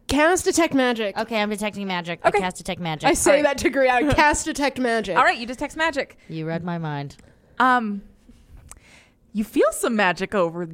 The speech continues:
Speaker 3: over in the dis-, actually, how far does, I'm going to have to look this up. Give me a
Speaker 2: I have,
Speaker 3: moment.
Speaker 2: I have my thing, my app up.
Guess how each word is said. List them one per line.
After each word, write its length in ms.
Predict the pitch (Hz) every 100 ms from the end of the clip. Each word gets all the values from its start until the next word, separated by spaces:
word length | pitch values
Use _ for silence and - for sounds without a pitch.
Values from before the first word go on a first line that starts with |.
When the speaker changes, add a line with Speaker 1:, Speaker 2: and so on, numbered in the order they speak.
| -
Speaker 3:
over 440 | - 196 185 185 180
in 80 | 180
the 100 | 175
dis-, 280 | 208 220 -
actually, 360 | 220 220 247
how 200 | 220 233
far 240 | 233 240 247
does, 220 | 240 - _ _ - -
I'm 140 | 180
going 220 | 170 -
to 40 | 76
have 140 | -
to 80 | -
look 160 | -
this 160 | - -
up. 120 | - _
Give 160 | -
me 120 | - -
a 40 |
Speaker 2:
I 40 |
have, 200 | 190 226
Speaker 3:
moment. 140 | 269 262
Speaker 2:
I 80 | 185
have 180 | 202
my 180 | 208 156
thing, 380 | 123 147 143 139
my 120 | 135 117
app 300 | 120 131 127
up. 180 | 113